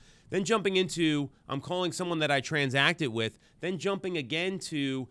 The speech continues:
a for sale by owner, and then again to someone that you've talked to fifteen times and you're getting very close to working with, you're not gonna be able to think clearly, and it's gonna change your flow, right? The comfort level that you have with each script,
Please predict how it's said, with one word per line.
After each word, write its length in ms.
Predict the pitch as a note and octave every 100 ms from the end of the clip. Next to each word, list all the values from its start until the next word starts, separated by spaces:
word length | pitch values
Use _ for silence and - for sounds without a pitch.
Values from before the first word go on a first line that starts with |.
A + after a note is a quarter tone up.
| _
a 140 | - D3+
for 200 | - C#3+
sale 320 | - D#3 E3
by 220 | D3 C#3
owner, 340 | D3+ F#3 D3 C3
and 180 | G#2+
then 120 | C#3 C#3
again 440 | B2 C#3+ D#3+ F#3
to 460 | - D#3+ C#3+ C3+ A#2+
someone 340 | E3 D#3+ D#3
that 200 | C#3 C3+
you've 300 | B2+ B2 A2
talked 300 | - D#3 D3+
to 120 | D#3
fifteen 420 | C3 D3+ - D3+ C#3
times 300 | C#3+ D3 C3
and 80 |
you're 80 | B2
getting 220 | B2 B2
very 260 | G#2+ C#3+ C#3+
close 260 | - C#3+ -
to 80 | A#2
working 360 | D#3+ G3+ D3
with, 240 | B2 A#2+ - - _ _ -
you're 100 | -
not 120 | A3+
gonna 80 | D4
be 80 | F4+
able 100 | D#4+
to 60 | F3+
think 280 | - C3
clearly, 440 | C3+ C3 G2+ F2+ C#2+
and 140 | B2
it's 140 | C3+ -
gonna 240 | G3 F3
change 560 | - F3 F3 G3+ F#3+ C3+
your 160 | D3+
flow, 640 | B2+ - D3 D3 C#3+ F2 - -
right? 340 | - C3 D3 B2
The 160 | D3+
comfort 580 | C#3+ - G3+ A3 G#3+ D#3+
level 460 | B2+ A#2+ A2 A2+ F#2
that 140 | C3
you 160 | C#3+ B2
have 280 | E3 F#3+
with 140 | C#3+ B2
each 240 | D#3+ C3
script, 560 | - - G3+ E3 -